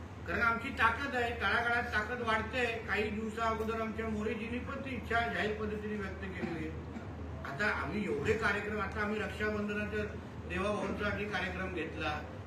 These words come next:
हर घर तिरंगाचा आमचा कार्यक्रम आहे, बूथ निहाय आमची संघटना भक्कम आहे. एवढे सगळे कार्यक्रम आमचे कार्यकर्ते घेतल्यानंतर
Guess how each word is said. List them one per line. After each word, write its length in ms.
हर 160
घर 200
तिरंगाचा 480
आमचा 240
कार्यक्रम 540
आहे, 140
बूथ 440
निहाय 500
आमची 300
संघटना 580
भक्कम 440
आहे. 400
एवढे 300
सगळे 380
कार्यक्रम 540
आमचे 480
कार्यकर्ते 600
घेतल्यानंतर 920